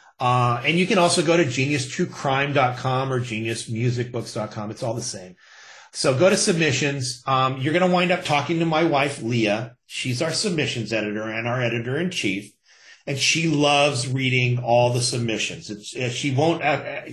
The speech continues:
I mean, she gets violent about, you know, uh, "You're, dear, you're overloaded. Can I read one of the submissions?" No.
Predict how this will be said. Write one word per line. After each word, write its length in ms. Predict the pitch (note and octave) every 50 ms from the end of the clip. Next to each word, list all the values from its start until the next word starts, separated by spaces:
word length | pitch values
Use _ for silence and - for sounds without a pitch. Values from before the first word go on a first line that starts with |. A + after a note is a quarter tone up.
| B2 - B2
I 60 | C3
mean, 160 | C#3+ C#3 B2
she 340 | B2 - - F3 E3+ E3 C3+ B2 -
gets 220 | E3 D#3 B2+ B2
violent 560 | B2 A#2+ A#2+ C#3 C#3 D3 D3+ D3 C#3+ C#3 C3
about, 320 | A#2+ A#2+ A#2+ A2 A#2 A#2+ C3
you 80 | C3+
know, 160 | B2+ A2+ - - - - - - - _
uh, 160 | - - - -
"You're, 280 | C3+ C3 F#3+ F3+ E3 A#2+ B2
dear, 180 | B2+ G3+ A#3+
you're 240 | A#3+ G#3 F3 D#3+ D#3+
overloaded. 580 | F#3 G#3+ F#3+ F#3+ F3 E3+ F3 G3 G3+ F#3 D#3+ B2
Can 120 | - D3+
I 80 | D3+ D#3+
read 200 | D#3+ E3+ F3 E3
one 100 | F3 E3+
of 60 | E3
the 60 | D#3
submissions?" 480 | B2 - D#3+ E3+ B2+ E3+ E3 C3+ B2 D3
No. 380 | D#3 D#3+ D#3 B2+ F#2 - -